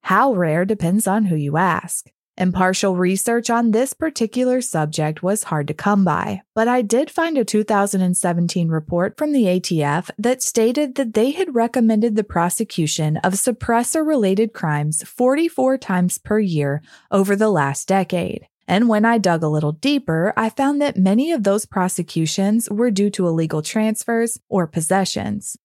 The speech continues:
It's unclear exactly how many of those prosecutions involved a violent crime.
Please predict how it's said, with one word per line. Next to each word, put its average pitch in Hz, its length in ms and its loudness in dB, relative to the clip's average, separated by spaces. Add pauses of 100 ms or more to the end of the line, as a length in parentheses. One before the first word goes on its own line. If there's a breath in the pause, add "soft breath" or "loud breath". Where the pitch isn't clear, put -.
It's 220 300 -2
unclear 240 520 2
exactly 240 640 0
how 254 240 0
many 240 280 2
of 185 220 0
those 208 320 0
prosecutions 160 1040 -4
involved 220 480 2
a 269 80 2
violent 151 400 -4
crime. 185 540 0